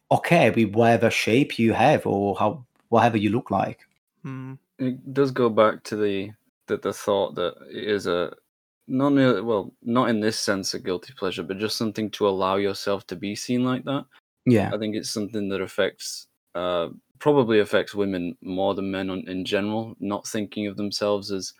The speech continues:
Speaker 3: uh, worthy as, as, uh, like, a sexual partner, for example. Um,
Speaker 1: Mm.
Speaker 3: in the, in the sense that this is self-referential for, uh, if, if it is Adrian Mitchell, and this is not a character, that it is a,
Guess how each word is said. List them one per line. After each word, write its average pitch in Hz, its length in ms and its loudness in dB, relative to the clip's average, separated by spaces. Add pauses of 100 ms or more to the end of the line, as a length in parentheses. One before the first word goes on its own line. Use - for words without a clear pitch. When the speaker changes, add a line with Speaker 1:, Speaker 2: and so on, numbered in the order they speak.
(140)
Speaker 3:
uh, - 140 -12 (100)
worthy 98 460 2
as, 95 140 -4
as, 90 260 -4
uh, 87 200 -4
like, 90 180 -6
a - 40 -18
sexual 90 340 -8
partner, 90 420 -6
for - 120 -10
example. 98 540 -6 (460)
Um, 92 320 0
Speaker 1:
Mm. 104 200 -6 (520)
Speaker 3:
in 117 140 4
the, 107 160 2 (120)
in 117 100 0
the 107 100 2
sense 110 260 -2
that 110 140 -4
this 104 220 -4
is 92 320 -8
self-referential 95 1120 0
for, 87 500 -4 (500)
uh, 64 160 -12 (240)
if, 120 260 -14
if 104 160 -4
it 101 100 -2
is 95 160 -2
Adrian 92 340 -4
Mitchell, 92 280 -6
and 87 80 -6
this 82 100 -10
is 95 140 -8
not 98 200 -2
a 87 40 0
character, 87 640 -4
that 85 140 -8
it 82 100 -6
is 90 200 -4
a, 85 120 -2